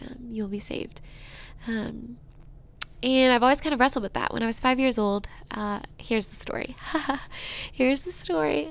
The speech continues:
When I was five years old, my brother came home from vacation Bible school. I could cry, actually, thinking about this. <laughs> He came home from vacation Bible school, and he said, "Emma,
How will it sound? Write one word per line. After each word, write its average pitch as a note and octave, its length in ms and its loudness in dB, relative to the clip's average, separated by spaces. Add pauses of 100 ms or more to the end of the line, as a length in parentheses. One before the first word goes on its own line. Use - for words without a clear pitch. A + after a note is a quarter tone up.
(100)
When B3+ 160 2
I B3+ 140 4
was C4+ 140 -2
five A3+ 280 2
years B3+ 220 0
old, A3 200 2
my G#3+ 120 0
brother G#3+ 300 0
came G#3 180 -2
home G3 220 -2
from G3 180 -10
vacation G#3 480 -8
Bible A#3+ 300 -8
school. G#3+ 420 -4 (480)
I E4 460 6
could G#3+ 180 0
cry, F#3 640 2 (100)
actually, - 720 0
thinking - 400 -4
about - 260 0
this. - 480 -8
<laughs> - 840 12 (440)
He B3 100 -2
came D4 180 12
home C#4+ 180 12
from C4+ 140 4
vacation C4 360 4
Bible A3 220 2
school, - 280 -4 (380)
and G#3+ 80 -4
he G#3 60 -2
said, - 200 -4
"Emma, G#3 240 -2